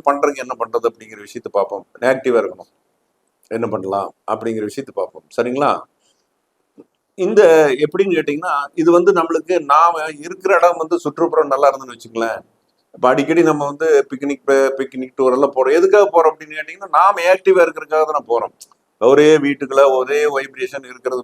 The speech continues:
பிடிக்கல அப்படிங்கிறதுக்கு வேண்டி வருஷத்துக்கு ஒருக்கா லீவ் விடுறாங்க.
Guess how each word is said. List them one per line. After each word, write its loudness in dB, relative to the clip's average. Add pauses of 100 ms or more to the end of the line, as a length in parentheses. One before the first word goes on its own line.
(160)
பிடிக்கல -4
அப்படிங்கிறதுக்கு -14
வேண்டி -8 (760)
வருஷத்துக்கு 2
ஒருக்கா -2
லீவ் -2
விடுறாங்க. -2